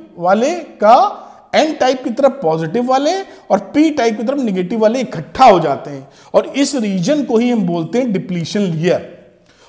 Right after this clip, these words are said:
और ये डिप्लीशन लेयर बड़े काम की है, क्योंकि अब इसके अंदर जो इलेक्ट्रिक फील्ड है, ये अपना डिप्लीशन लेयर का, वो किस तरफ है, प्लस से माइनस की तरफ, ऐसे।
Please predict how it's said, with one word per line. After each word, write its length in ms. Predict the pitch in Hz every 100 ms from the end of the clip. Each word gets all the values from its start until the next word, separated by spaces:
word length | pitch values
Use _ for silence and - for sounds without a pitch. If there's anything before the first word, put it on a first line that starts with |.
| -
और 80 | 190
ये 100 | 262
डिप्लीशन 480 | 190 - 185 170 254
लेयर 220 | 226 254
बड़े 240 | 175 254
काम 240 | 269 214 202
की 160 | -
है, 80 | 226
क्योंकि 240 | 233 208 269
अब 320 | 220 302 294
इसके 260 | 208 - 254
अंदर 340 | 180 185 302
जो 140 | 330 302
इलेक्ट्रिक 360 | 247 - 208
फील्ड 280 | - 208 175
है, 260 | 131 110 - - _
ये 460 | 151 226 302 - -
अपना 320 | 180 180 277 269
डिप्लीशन 440 | 208 208 214 254
लेयर 220 | 233 208
का, 100 | 165
वो 120 | 185 208
किस 260 | 247 240
तरफ 240 | 269 254 254
है, 180 | 349 440 - - -
प्लस 240 | 247 294
से 160 | 294 262
माइनस 360 | 202 190 190 -
की 100 | 180
तरफ, 320 | 165 160 - - _ _ _ _ _ _ 175
ऐसे। 300 | 180 180